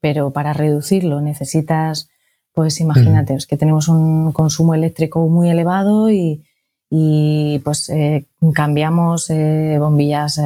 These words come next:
Speaker 1: al, cambiamos a bombillas led, para la climatización, pues, aislamos un poco, ¿no? Pues, con las ventanas, unos materiales X, ¿no? Em, pequeñas acciones que puedes ir haciendo así sin una inversión grande,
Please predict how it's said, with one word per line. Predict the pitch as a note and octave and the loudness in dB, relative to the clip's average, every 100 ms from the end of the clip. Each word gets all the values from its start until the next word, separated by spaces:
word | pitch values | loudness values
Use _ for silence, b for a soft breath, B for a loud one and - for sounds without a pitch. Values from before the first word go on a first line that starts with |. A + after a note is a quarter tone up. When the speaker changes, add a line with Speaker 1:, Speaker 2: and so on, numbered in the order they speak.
| C#3 | -2
Speaker 1:
al, | - D3+ C#3+ - | -2 -2 -2 -4
cambiamos | C3 D3 D#3 D#3 | -2 0 2 0
a | |
bombillas | C#3+ C#3+ C#3 C3+ | 0 0 -2 0
led, | F3+ F#3+ F#3+ G3 - _ _ _ _ _ | 0 0 -2 -4 -8 _ _ _ _ _
para | E3 D#3+ | -4 -2
la | D#3 D3 | -2 -2
climatización, | D3+ D#3 D3 D#3 D3+ D#3 D3+ | -2 -4 -4 -6 -6 -4 -4
pues, | D3 D3+ - | -4 -6 -4
aislamos | D3 D3+ D#3 D3+ D3+ | -2 0 0 0 -4
un | D3+ | -8
poco, | - D3+ D3+ | -10 -8 -4
¿no? | D3+ | -4
Pues, | D#3 D#3 D#3 D#3 - - - | -2 -4 -4 -10 -14 -14 -18
con | - - | -12 -6
las | D#3 | -2
ventanas, | D3 D3 D3+ D#3 D#3 D3+ | 0 0 -2 -2 -4 -2
unos | D3+ D3+ | -2 -2
materiales | D3+ D3 D3 C#3+ D3 | -4 -2 -2 -2 -4
X, | E3+ E3 D#3+ D#3+ | -4 -4 -4 -6
¿no? | E3 G3+ - _ _ _ _ - _ | -4 -4 -6 _ _ _ _ -20 _
Em, | - D#3 D3 D3+ D3+ - | 0 0 2 0 -2 -4
pequeñas | - C#3 D#3+ E3+ | -6 -4 -2 -2
acciones | E3+ - F#3+ F3 | -4 -4 -2 -2
que | - | -4
puedes | - D3 D3 | -6 -4 -2
ir | |
haciendo | D#3 D3+ D#3 | -4 -2 -2
así | D3+ D#3+ | -2 -2
sin | D3+ C#3 | 0 0
una | D3 | 0
inversión | D3 - D#3+ | -2 0 2
grande, | E3+ G3 G3+ | 2 2 -2